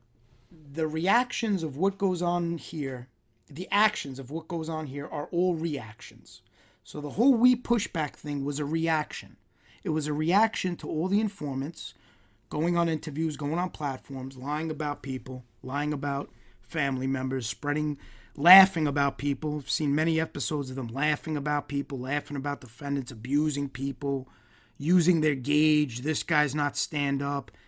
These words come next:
Again, another thing I always find comical, they use the word stand up when they folded and informed and they didn't want to be accountable for their own sins.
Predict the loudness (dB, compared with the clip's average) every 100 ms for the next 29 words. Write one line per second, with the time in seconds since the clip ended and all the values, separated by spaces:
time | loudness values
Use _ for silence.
0 | _ _ _ -8 -2 0 2 0 0 -2
1 | -2 -2 0 0 0 -2 -4 -2 0 0
2 | 0 -4 -2 -2 0 -2 0 -2 -4 -2
3 | -2 0 -2 -4 -6 -6 -6 -8 -16 -20
4 | -8 -2 0 0 2 2 2 0 0 0
5 | -4 -6 -4 0 0 -2 -4 -4 -6 -4
6 | -6 -6 -4 -2 -2 -4 -8 -6 -4 -4
7 | -4 -2 2 0 -2